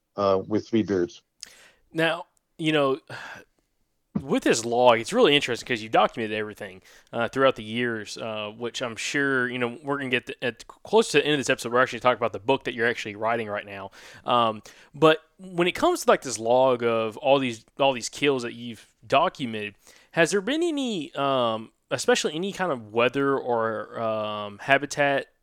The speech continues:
Speaker 2: uh, types, or has there been any kind of pattern that you've seen that's helped you be successful, especially when it comes around, you know, of course, certain times of the year, but if there was any kind of, especially, uh, pattern with weather fronts and, uh, gobbling activity or anything like that?
Speaker 1: Uh, you know, I would say,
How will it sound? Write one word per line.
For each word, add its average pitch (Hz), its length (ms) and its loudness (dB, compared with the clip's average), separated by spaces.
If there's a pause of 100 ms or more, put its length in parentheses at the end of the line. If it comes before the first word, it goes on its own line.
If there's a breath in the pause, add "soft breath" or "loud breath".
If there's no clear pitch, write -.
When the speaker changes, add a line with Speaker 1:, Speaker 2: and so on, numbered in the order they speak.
(100)
Speaker 2:
uh, 113 440 -4
types, - 400 2
or 135 100 -2 (180 loud breath)
has 165 140 0
there 226 100 0
been 269 140 2
any 233 220 -4
kind 226 200 0
of 127 120 -2
pattern 135 480 2
that 123 100 -2
you've 123 240 -8
seen 127 460 -2
that's 110 160 -6
helped 131 200 -4
you 123 60 -8
be 117 140 -10
successful, 117 580 -2
especially 120 320 -6
when 127 80 -6
it 120 60 -12
comes 131 220 -8
around, 117 400 -4 (340 soft breath)
you 156 80 0
know, 135 40 2
of 139 60 0
course, 220 240 -2
certain 214 160 -2
times 180 260 0
of 156 60 -10
the 143 80 -2
year, 135 400 0
but 120 220 2
if - 80 -4
there 147 100 2
was 135 140 -2
any 160 140 -4
kind 151 180 -2
of, - 20 -2
especially, 123 480 0
uh, 117 140 2
pattern 127 400 0
with 110 180 -6
weather 117 300 2
fronts - 380 -4
and, 110 300 -8
uh, 110 180 -4
gobbling 113 360 0
activity 110 400 -6
or 107 80 -6
anything 110 220 -8
like 101 160 -10
that? 95 300 -6 (2000 loud breath)
Speaker 1:
Uh, 165 200 6
you 185 120 4
know, 185 60 4
I 196 120 6
would 208 160 2
say, 180 320 6